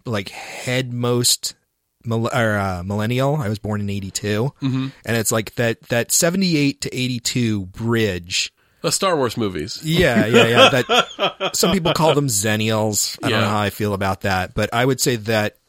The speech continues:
Speaker 1: A O C is at the very tail end of the millennial generation.
Speaker 2: Yeah, that she's on the, the other end of it than you are.
Speaker 1: Yes,
Speaker 2: So,
Speaker 1: absolutely.
Speaker 2: but I mean, that there's a,
Speaker 1: I mean,
Speaker 2: there's
Speaker 1: a-, actually,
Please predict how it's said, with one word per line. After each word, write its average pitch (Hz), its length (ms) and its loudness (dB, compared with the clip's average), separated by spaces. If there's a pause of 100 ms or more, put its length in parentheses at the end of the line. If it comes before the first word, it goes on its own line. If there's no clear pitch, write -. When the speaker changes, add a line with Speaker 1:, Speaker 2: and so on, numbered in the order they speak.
Speaker 1:
A 123 160 2
O 117 100 4
C 110 500 0
is 101 300 -2
at 110 180 -2
the 107 80 -6
very 104 280 -2
tail 113 420 -4
end 98 180 -4
of 90 120 -8
the 92 80 -6
millennial 92 420 -4
generation. 82 800 -8
Speaker 2:
Yeah, 120 360 -4
that 123 220 -2
she's 151 240 0
on 135 120 0
the, 113 140 0
the 123 280 -2
other 127 180 0
end 120 160 0
of 113 140 -2
it 110 120 -6
than 110 140 -2
you 107 180 -2
are. - 260 -14 (180)
Speaker 1:
Yes, - 500 -2
Speaker 2:
So, 113 180 0
Speaker 1:
absolutely. 135 540 -2 (180)
Speaker 2:
but 165 200 0
I 170 80 2
mean, 170 220 2
that 165 120 0
there's 165 180 0
a, 165 40 0
Speaker 1:
I 143 260 -6
mean, 170 140 4
Speaker 2:
there's - 20 2
Speaker 1:
a-, 147 240 -2
actually, - 300 -4